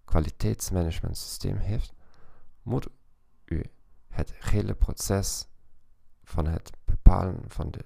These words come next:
trainingsbehoeften documenteren. Ik dank u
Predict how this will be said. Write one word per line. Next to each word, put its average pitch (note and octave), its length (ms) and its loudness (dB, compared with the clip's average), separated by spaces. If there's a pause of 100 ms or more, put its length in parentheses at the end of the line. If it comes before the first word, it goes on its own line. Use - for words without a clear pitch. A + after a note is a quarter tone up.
trainingsbehoeften F2+ 840 -4
documenteren. - 680 -8 (2500)
Ik - 180 -6
dank C3 220 0
u - 160 -6